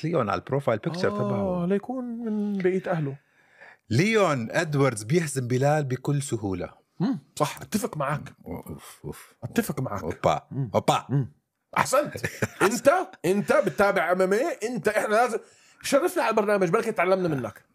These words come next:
Speaker 1: طيب. آه، للأسف بلال رح ينزل كي أو مع ال-،
Speaker 2: آه.
Speaker 1: مع الكراي فيس
Speaker 2: آه، آه.
Speaker 1: اللي، للأسف.
Speaker 2: آه، آه.
Speaker 1: على أساس ال-، ال-، ال-، للأسف، على أساس أنت عم
Speaker 2: يعني
Speaker 1: بتروج
Speaker 2: م-،
Speaker 1: لبلال.
Speaker 2: قلبك متقطع.
Speaker 1: طيب. ما نزل كي أو. <laughs>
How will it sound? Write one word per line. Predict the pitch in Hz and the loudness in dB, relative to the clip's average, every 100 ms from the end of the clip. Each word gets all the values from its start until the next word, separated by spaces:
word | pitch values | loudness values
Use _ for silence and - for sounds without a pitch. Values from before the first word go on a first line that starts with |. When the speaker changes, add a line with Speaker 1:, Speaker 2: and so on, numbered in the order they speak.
| _ - | _ -4
Speaker 1:
طيب. | 85 - _ _ _ - - - - - - - _ - - 92 | -4 -4 _ _ _ -20 -20 -20 -20 -20 -20 -20 _ -4 0 4
آه، | 95 | 4
للأسف | 101 117 127 - 127 | 4 2 0 0 -2
بلال | 104 104 113 | 0 0 2
رح | 104 - - | 0 -4 -6
ينزل | 101 117 104 | -2 0 -2
كي | 98 110 104 | -2 0 0
أو | 101 101 104 131 | 0 2 2 2
مع | 101 92 | 0 0
ال-، | 95 95 | 0 -2
Speaker 2:
آه. | |
Speaker 1:
مع | 95 90 | -2 -2
الكراي | 85 87 - 110 123 | -2 -6 -2 0 0
فيس | - 92 90 - | 0 -2 -2 -6
Speaker 2:
آه، | 120 131 131 123 - | -6 -6 -8 -10 -4
آه. | 117 117 95 - | -2 0 -4 -8
Speaker 1:
اللي، | 92 90 | -8 -4
للأسف. | - - 78 - - - | -2 -2 -4 -10 -20 -6
Speaker 2:
آه، | 113 127 | -2 0
آه. | 117 - | -2 -6
Speaker 1:
على | - 98 | -4 0
أساس | 101 110 - | 2 2 2
ال-، | 101 98 | -4 -4
ال-، | 95 69 | -6 -6
ال-، | 69 85 85 82 87 - | -6 0 2 2 -2 -4
للأسف، | - 139 139 143 151 | -2 0 2 0 0
على | 80 | -6
أساس | 80 110 - | 0 0 0
أنت | 110 - | -6 -2
عم | 104 95 - 98 | 2 2 0 -4
Speaker 2:
يعني | |
Speaker 1:
بتروج | 110 101 98 | -2 0 0
Speaker 2:
م-، | 110 | -2
Speaker 1:
لبلال. | 85 90 78 87 101 | -2 -2 -4 -4 0
Speaker 2:
قلبك | 131 135 - | 0 0 -4
متقطع. | 139 131 - - - - _ _ _ _ - | -4 -4 -6 -10 -10 -20 _ _ _ _ 0
Speaker 1:
طيب. | 85 - _ _ _ _ - | 0 0 _ _ _ _ 0
ما | 110 123 | 2 2
نزل | 117 107 | 2 -2
كي | - 98 | -2 -2
أو. | 90 95 | 0 -2
<laughs> | 117 | -4